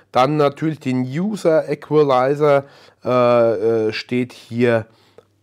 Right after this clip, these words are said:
auch zur Verfügung. Ja, ich klicke jetzt mal an, dann könnt ihr das mal sehen. So.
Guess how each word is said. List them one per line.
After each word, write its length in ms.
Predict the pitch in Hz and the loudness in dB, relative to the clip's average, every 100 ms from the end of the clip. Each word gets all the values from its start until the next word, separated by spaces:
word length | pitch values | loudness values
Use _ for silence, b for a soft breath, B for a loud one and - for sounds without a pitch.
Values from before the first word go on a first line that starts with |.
| _ | _
auch 300 | - 170 214 | 0 2 0
zur 220 | - - 180 | -2 -2 0
Verfügung. 760 | 180 - 175 175 170 170 165 - _ _ _ _ _ _ _ _ _ _ | 0 0 -2 0 2 0 -2 -8 _ _ _ _ _ _ _ _ _ _
Ja, 220 | - 107 135 | -10 -4 -4
ich 160 | - _ | -6 _
klicke 220 | - 120 | -20 -14
jetzt 160 | 120 - | -12 -6
mal 180 | 117 80 | -2 0
an, 280 | 135 175 151 | 0 0 -2
dann 120 | 107 | -4
könnt 240 | 117 120 | -4 -2
ihr 60 | 120 | -4
das 160 | 110 | -4
mal 140 | 110 101 | -4 -2
sehen. 240 | 135 147 | -2 -2
So. 400 | 117 120 139 143 | 0 2 2 0